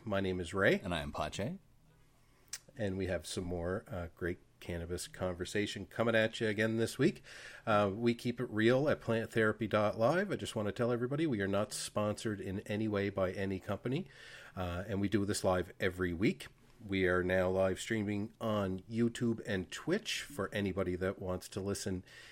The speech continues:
Speaker 1: in, uh, real time. And we always post our recordings, uh, on Spotify and iHeartRadio.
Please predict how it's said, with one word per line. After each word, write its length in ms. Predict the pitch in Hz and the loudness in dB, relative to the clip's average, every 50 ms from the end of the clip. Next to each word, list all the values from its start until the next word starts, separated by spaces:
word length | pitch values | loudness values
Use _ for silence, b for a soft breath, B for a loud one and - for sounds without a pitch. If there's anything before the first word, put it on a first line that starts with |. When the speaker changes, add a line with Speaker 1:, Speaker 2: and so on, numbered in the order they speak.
| B B | B B
Speaker 1:
in, 320 | 139 107 95 95 95 87 | -8 -6 -4 -4 -2 -2
uh, 220 | 90 87 90 101 98 - | -4 -4 -4 -4 -6 -6
real 300 | 101 98 104 101 101 101 | -4 0 2 2 2 0
time. 360 | - - 120 127 151 196 226 | 0 0 0 0 0 0 -2
And 140 | 196 127 117 | 0 2 4
we 120 | 117 117 113 | 4 6 6
always 260 | 110 113 110 110 - | 4 4 2 0 -4
post 380 | - - 117 113 104 - - - | 0 0 0 0 0 -4 -8 -2
our 140 | - 107 101 | 0 0 0
recordings, 720 | 98 104 95 - - 117 107 101 98 92 92 87 - - - - _ - | 0 -4 -8 -6 -2 -2 0 0 0 -2 -2 -4 -6 -12 -14 -18 _ -16
uh, 200 | - 92 87 85 87 - | -10 -10 -8 -8 -8 -8
on 140 | 92 82 87 | -8 -8 -8
Spotify 720 | - - - 101 95 90 87 - - 98 92 95 - 170 - B B B B B B B B B - | -10 -8 -2 0 0 2 0 0 0 2 2 2 2 0 -4 B B B B B B B B B -8
and 140 | 98 90 | -6 -4
iHeartRadio. 1120 | 87 87 87 85 82 - 95 82 80 - - - 147 175 175 185 180 170 160 160 160 151 | -2 -2 -2 -2 -4 0 0 0 0 0 2 4 6 8 10 12 12 12 12 10 6 4